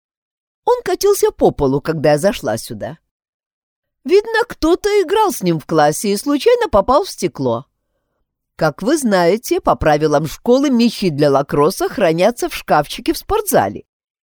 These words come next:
И их можно брать только, если вы идете на тренировку». Девочки молча слушали учительницу, испытывая легкое чувство вины.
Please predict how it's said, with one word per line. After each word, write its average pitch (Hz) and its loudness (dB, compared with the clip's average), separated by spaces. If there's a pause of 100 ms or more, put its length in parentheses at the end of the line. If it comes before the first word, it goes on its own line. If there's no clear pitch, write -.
И 226 4
их 523 4
можно 254 2
брать 185 2
только, 269 2
если 214 0
вы 269 0
идете 190 -2
на 262 -2
тренировку». 143 -8 (1000)
Девочки 320 -2
молча 247 2
слушали 208 0
учительницу, 277 -2
испытывая 254 0
легкое 220 -2
чувство - -10
вины. 123 -10